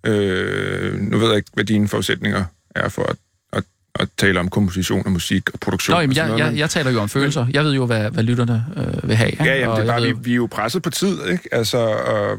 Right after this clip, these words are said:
Speaker 1: og, altså, hvis,
Speaker 2: Ja,
Speaker 1: hvis
Speaker 2: nu ved
Speaker 1: alting
Speaker 2: jeg heller
Speaker 1: skal
Speaker 2: ikke, hvad
Speaker 1: åbnes
Speaker 2: dine
Speaker 1: op, og
Speaker 2: forudsætninger er for at, øh, at, at være komponist. Nu siger du, du er komponist, men
Speaker 1: Ja,
Speaker 2: jeg kan
Speaker 1: ja.
Speaker 2: se, du ko-, står, kommer, står, præsenterer dig med en, en Mac-computer, ikke?
Speaker 1: Jo, jo,
Speaker 2: Og, øh,
Speaker 1: altså
Speaker 2: så kan alle jo kalde sig komponist.
Speaker 1: Nej, men
Speaker 2: Det
Speaker 1: altså, jeg, jeg skulle da...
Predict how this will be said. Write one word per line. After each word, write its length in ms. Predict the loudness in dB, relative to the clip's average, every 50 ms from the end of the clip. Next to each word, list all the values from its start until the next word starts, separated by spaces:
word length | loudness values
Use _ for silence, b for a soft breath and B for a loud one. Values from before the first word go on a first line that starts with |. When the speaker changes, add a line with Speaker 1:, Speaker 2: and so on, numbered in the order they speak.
| -6 -8
Speaker 1:
og, 320 | -4 -2 0 0 0 -2 -2 -2
altså, 180 | -2 0 0 0
hvis, 160 | 0 2 2 2
Speaker 2:
Ja, 100 | 2 2
Speaker 1:
hvis 140 | 2 2 2
Speaker 2:
nu 40 | 4
ved 80 | 4 2
Speaker 1:
alting 100 | 2 0
Speaker 2:
jeg 80 | 0
heller 160 | 0 0 0 0
Speaker 1:
skal 20 |
Speaker 2:
ikke, 60 | 0
hvad 120 | 0 -2 -2
Speaker 1:
åbnes 100 | 0 0
Speaker 2:
dine 120 | 0 0
Speaker 1:
op, 60 | 0
og 60 | 0
Speaker 2:
forudsætninger 560 | -2 0 0 0 0 0 0 0 0 0 0 0
er 200 | 0 0 -2 -2
for 420 | -4 -2 -2 -2 -2 -2 -2 -2
at, 380 | 0 0 0 0 0 0 0 0
øh, 100 | 0 -2 -4 -2 -2 0 0 0 2
at, 60 | 0
at 60 | 2 2
være 220 | 2 2 2 0
komponist. 460 | 0 2 2 2 2 2 2 2 2 0
Nu 60 | 0
siger 140 | 2 2 2
du, 60 | 0
du 40 | 0
er 40 |
komponist, 520 | 0 0 -2 0 2 2 2 0 0 -2 0
men 160 | 0 2 2
Speaker 1:
Ja, 40 | 4
Speaker 2:
jeg 80 | 2
kan 80 | 2 2
Speaker 1:
ja. 40 | 2
Speaker 2:
se, 140 | 0 0 0
du 80 | 0
ko-, 240 | 0 -2 -2 -2 -2
står, 260 | -2 -2 -2 -2 -2
kommer, 300 | -2 -2 0 0 -2 -4
står, 180 | -6 -8 -8 -10 -10 -12 -14 -8 -6 -6 -4 0
præsenterer 360 | 2 2 2 2 0 0 0
dig 100 | 0 -2 -4 -4 -8 -8 -2
med 160 | 0 2 2
en, 180 | 2 2 -2 -4 -6 -4
en 160 | 0 0 2
Mac-computer, 560 | 2 0 0 -2 -2 0 0 0 0 2 0
ikke? 120 | 0 B B B B B B B B -2
Speaker 1:
Jo, 80 | 0 0
jo, 120 | 0 0
Speaker 2:
Og, 80 | 0 0
øh, 80 | -2 -2
Speaker 1:
altså 180 | -2 0 0 0
Speaker 2:
så 100 | 0 0
kan 100 | 0 0
alle 180 | 0 0 0
jo 60 | 0
kalde 180 | 0 0 0 0
sig 120 | -2 -2
komponist. 440 | -2 -2 -2 -2 -4 -4 -6 -8 -12 -14 -8 -4
Speaker 1:
Nej, 80 | -2 0
men 140 | 0 2 2
Speaker 2:
Det 40 | 2
Speaker 1:
altså, 180 | 4 2 2 2
jeg, 360 | 2 0 0 0 -2 -2 -4 -6 -12 -14 -14
jeg 100 | -14 -12
skulle 240 | -12 -12 -8 -4 -4
da... 120 | -4 -4